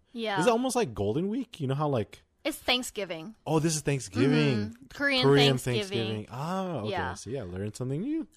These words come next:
Speaker 1: Um, and then Hyunjin, he went home also. He posted a, a story of him and Kami, his puppy, on Instagram. And then he also posted and shared photos that his dad took of him,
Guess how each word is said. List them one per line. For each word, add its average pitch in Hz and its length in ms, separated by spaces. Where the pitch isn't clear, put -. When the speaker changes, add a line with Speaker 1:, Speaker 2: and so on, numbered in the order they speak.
Speaker 1:
Um, 226 400
and 247 180
then 220 760
Hyunjin, 302 680
he 294 120
went 277 220
home 269 280
also. 214 840
He 247 460
posted 247 360
a, 247 160
a 196 300
story 220 600
of 208 180
him 208 200
and 196 140
Kami, 196 540
his 185 560
puppy, 254 440
on 185 440
Instagram. 294 640
And 240 180
then 226 220
he 240 160
also 294 320
posted 247 600
and 220 160
shared 220 340
photos 220 540
that 220 260
his 220 220
dad 202 360
took 311 220
of 285 200
him, 294 420